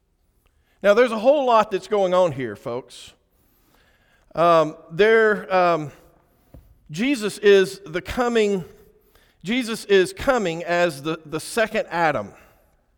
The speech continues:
He is coming to do what, what Adam had failed to do, which was to fa-, have a face down with Satan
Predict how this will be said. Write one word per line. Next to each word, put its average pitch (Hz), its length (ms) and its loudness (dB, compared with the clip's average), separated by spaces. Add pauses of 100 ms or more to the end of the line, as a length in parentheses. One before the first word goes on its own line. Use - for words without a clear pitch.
(840)
He 233 160 -2
is 185 120 -4
coming 240 380 -2
to 226 120 -6
do 180 340 2
what, 185 640 -2 (400)
what 185 200 2
Adam 202 440 4
had 170 200 -6
failed 226 540 0
to 156 100 -10
do, 123 260 -6
which 185 220 -4
was 214 600 4 (840)
to 196 500 -2
fa-, 247 560 0
have 202 220 0
a 190 60 -6
face 233 360 -2
down 208 420 4
with 180 120 -2
Satan 190 560 -2